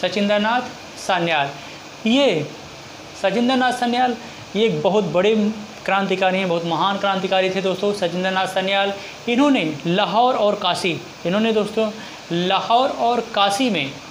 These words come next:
एक रेजिमेंट तैयार किया था, जिसका मेन उद्देश्य क्या था दोस्तों, विद्रोह करना, सशस्त्र विद्रोह करना।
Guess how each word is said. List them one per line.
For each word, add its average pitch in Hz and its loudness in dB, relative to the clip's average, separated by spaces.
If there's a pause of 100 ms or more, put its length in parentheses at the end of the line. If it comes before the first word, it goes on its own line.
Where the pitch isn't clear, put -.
(360)
एक 220 4
रेजिमेंट 247 4
तैयार 220 4
किया 165 0
था, 156 0
जिसका 196 2
मेन 233 2
उद्देश्य 226 2
क्या 240 4
था 240 0
दोस्तों, 254 2
विद्रोह 175 2
करना, 151 0
सशस्त्र 214 -2
विद्रोह 170 2
करना। 151 -2